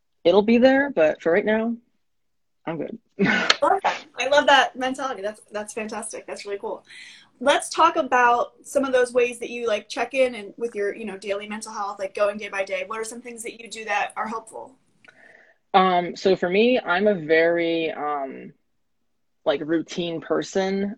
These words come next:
Speaker 1: Um, like, my, my days are pretty similar. I do pretty much the same thing every day, which to some people is probably really annoying, but to me, like, it keeps me, keeps me in the loop. It, there's no surprises with my day. You know, it's,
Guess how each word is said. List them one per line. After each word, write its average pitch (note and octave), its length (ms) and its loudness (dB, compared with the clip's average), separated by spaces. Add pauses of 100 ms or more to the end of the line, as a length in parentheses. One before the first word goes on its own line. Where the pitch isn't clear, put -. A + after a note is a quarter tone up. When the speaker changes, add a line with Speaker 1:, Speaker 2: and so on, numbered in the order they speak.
Speaker 1:
Um, D3 480 0 (840)
like, C#3+ 200 2 (400)
my, E3 240 6
my E3 200 6
days D#3 320 4
are D3 80 -4
pretty D3+ 240 -4
similar. D#3 640 -2 (120)
I - 80 -10
do D3 140 -2
pretty D3+ 180 0
much D#3 200 -4
the D#3 80 -2
same D#3 260 2
thing D#3+ 160 2
every D#3+ 280 2
day, D3+ 260 6
which D3+ 240 -4
to D#3+ 80 -2
some D#3+ 240 0
people E3 320 0
is D3+ 100 -4
probably D#3 720 2 (320)
really D3+ 400 4
annoying, D#3+ 560 -2
but D#3 280 0
to - 80 -6
me, D#3 220 0
like, D#3 220 2
it C#3 100 -4
keeps - 320 -4
me, D3+ 320 -4 (640)
keeps E3+ 240 -4
me E3 140 0
in D#3 100 0
the D3+ 80 4
loop. D3+ 300 2
It, D3 180 -2
there's D3+ 240 6
no E3 140 6
surprises D#3 640 6
with D3+ 140 -2
my D3+ 140 -2
day. D3 320 -2
You D3 100 -4
know, D3+ 180 -4
it's, - 380 -8